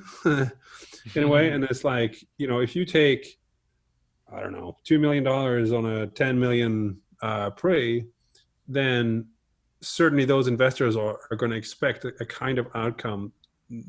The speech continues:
Speaker 1: um, in order to get the kind of returns that they need for their portfolios.
Speaker 2: Right.
Speaker 1: And so I think a lot of people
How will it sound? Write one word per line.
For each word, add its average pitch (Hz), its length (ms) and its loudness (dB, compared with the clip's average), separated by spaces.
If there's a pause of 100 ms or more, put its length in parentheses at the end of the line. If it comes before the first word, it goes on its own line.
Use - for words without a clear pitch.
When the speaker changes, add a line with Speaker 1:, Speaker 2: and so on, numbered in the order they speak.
(400)
Speaker 1:
um, 107 460 -6 (320)
in 123 100 -2
order 120 280 4
to 117 120 -6
get 113 220 2
the 123 80 -10
kind 113 220 -2
of 110 60 -4
returns 107 340 -2
that 104 80 -2
they 110 140 -2
need 104 180 -6
for 104 120 -10
their 101 160 -6
portfolios. 104 760 -10 (380)
Speaker 2:
Right. 107 140 -10
Speaker 1:
And 113 120 -4
so 117 200 -2
I 113 60 -2
think 143 220 0
a 131 40 2
lot 131 180 2
of 123 80 -2
people 117 480 -2